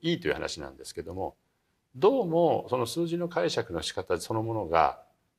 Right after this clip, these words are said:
マーケットも歪んでんじゃないか、あるいは数字自体が歪んでんじゃないかっていうところがあるんですね。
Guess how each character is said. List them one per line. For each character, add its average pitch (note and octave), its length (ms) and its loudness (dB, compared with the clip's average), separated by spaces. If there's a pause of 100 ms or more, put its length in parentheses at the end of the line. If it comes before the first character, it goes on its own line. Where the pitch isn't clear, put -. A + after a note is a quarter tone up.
マ C#3 140 4
ー C#3+ 80 2
ケ - 100 -2
ッ E2 40 -4
ト - 180 -6
も C#2 220 -10 (100)
歪 C3 240 4
ん B2+ 60 0
で A#2+ 120 4
ん - 20 0
じ D#2+ 60 2
ゃ C#2+ 40 0
な C2+ 100 -6
い C2+ 60 -18
か、 - 200 -10
あ C3 80 2
る D3+ 60 6
い D3 40 8
は A#2 60 6
数 F3 220 4
字 E3+ 120 -2
自 F3 120 -2
体 E2+ 220 4
が D#2 80 0
歪 G2+ 260 2
ん A#2+ 80 0
で A#2 100 0
ん G2 60 -2
じ D#2 60 0
ゃ C#2 40 0
な C#2 100 -2
い C2+ 80 -6
か - 120 -12
っ - 40 -14
て - 140 -12
い C#2+ 40 -4
う - 20 -8
と D#2 100 -12
こ E2 80 -2
ろ D2 120 -2
が - 140 -18
あ B2+ 80 4
る A2+ 100 0
ん - 80 -10
で - 60 -16
す - 80 -16
ね。 C#3+ 180 -6